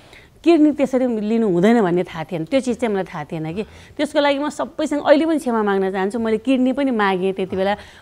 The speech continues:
म आवेशमा आएँ, मलाई एकदमै पेन भयो, डर लाग्यो, अब म बाँच्दिनँ भन्ने नै फिल भयो त्यति बेला।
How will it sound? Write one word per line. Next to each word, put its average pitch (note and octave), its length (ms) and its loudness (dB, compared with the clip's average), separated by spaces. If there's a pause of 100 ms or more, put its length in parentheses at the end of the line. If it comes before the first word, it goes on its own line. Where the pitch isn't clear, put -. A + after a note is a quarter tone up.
म B3 60 2
आवेशमा B3 540 2
आएँ, G#3 100 2
मलाई A#3 220 0
एकदमै E4+ 540 4 (340)
पेन C4+ 380 0
भयो, A3 140 4
डर A3+ 360 4
लाग्यो, A3+ 320 2
अब A#3 160 -2
म A3 240 -2
बाँच्दिनँ A#3 420 0
भन्ने F#3 200 0
नै A#3+ 100 -2
फिल G3+ 220 -4
भयो F3+ 100 0
त्यति F3+ 240 -6
बेला। F#3+ 180 -2